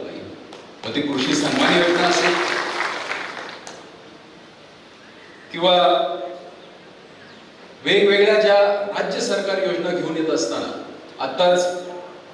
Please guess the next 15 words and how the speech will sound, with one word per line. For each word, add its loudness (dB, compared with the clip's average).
शेती -2
पंपासाठी 2
त्या -4
ठिकाणी 2
वीज -2
माफी -2
झालेली 0
आहे, -2
योजना 4
अनेक 2
येतात, 0
पण -6
दुर्दैव 4
असं 4
आहे 0